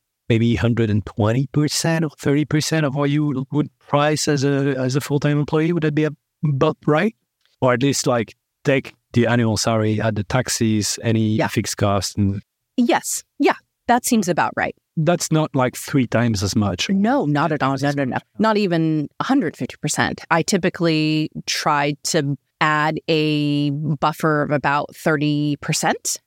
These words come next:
Speaker 2: to my baseline rate to cover my taxes and expenses, so that anything I walk away from there is my net profit after operating expenses, et cetera.
Speaker 1: Okay. Pretty clear. Thanks a lot for sharing all this, and thanks for the transparency.
Speaker 2: Mm-hmm.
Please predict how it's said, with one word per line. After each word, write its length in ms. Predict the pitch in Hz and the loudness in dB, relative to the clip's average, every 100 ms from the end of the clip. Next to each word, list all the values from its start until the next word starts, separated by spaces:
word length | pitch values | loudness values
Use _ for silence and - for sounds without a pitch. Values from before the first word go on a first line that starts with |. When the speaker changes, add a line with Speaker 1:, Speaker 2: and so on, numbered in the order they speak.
| - | -2
Speaker 2:
to 80 | 190 | 0
my 120 | - | 2
baseline 560 | 143 156 - 247 269 262 - | 0 -2 0 0 0 -2 -4
rate 340 | 214 285 381 - | -2 0 -2 -2
to 100 | 208 | -4
cover 300 | - 180 151 | 0 0 0
my 160 | 139 135 | 0 -2
taxes 520 | 123 - - 120 - | -4 -4 -4 -4 -2
and 140 | - 127 | 0 0
expenses, 720 | - - - - - - - _ _ _ - | 0 -6 -2 -2 -2 -4 -8 _ _ _ -4
so 220 | - 160 | 0 0
that 240 | 135 131 - - | 0 -2 -2 -2
anything 340 | 151 143 143 | 0 2 0
I 40 | 139 | 0
walk 200 | 143 - | -2 -2
away 140 | 151 | -2
from 220 | 131 175 202 | -2 0 0
there 380 | 262 247 240 - | 0 0 -2 -2
is 220 | 160 147 | -2 -2
my 480 | 143 135 127 131 131 - _ - | 0 0 0 0 -2 -6 _ -2
net 240 | 170 170 | 0 0
profit 640 | - 151 - 147 - - - - | 0 -2 0 -2 -2 -6 -4 -2
after 240 | - 123 | 0 0
operating 380 | 127 143 123 123 | 0 0 0 0
expenses, 460 | 120 - - - - | -2 -4 -6 -6 -6
et 100 | - | -4
cetera. 320 | - - 85 _ _ _ _ 131 | -2 -2 -4 _ _ _ _ -2
Speaker 1:
Okay. 180 | - 262 _ _ _ _ _ _ _ | 0 0 _ _ _ _ _ _ _
Pretty 220 | - 143 | 2 2
clear. 340 | - 165 254 196 _ | 4 2 2 0 _
Thanks 300 | 180 202 - | 0 2 2
a 60 | 185 | 0
lot 240 | 175 185 | 0 -2
for 420 | - - 151 139 110 | -4 -2 0 2 0
sharing 340 | - 185 165 | 0 0 -2
all 140 | 113 | -4
this, 260 | 104 104 - | -6 -6 -6
and 180 | 117 107 _ | -6 -6 _
thanks 180 | - 127 | -2 0
for 100 | - | 2
the 120 | 117 | 0
transparency. 640 | 107 120 - 170 151 - 208 | 2 0 2 2 2 0 0
Speaker 2:
Mm-hmm. 280 | 190 254 | 0 -2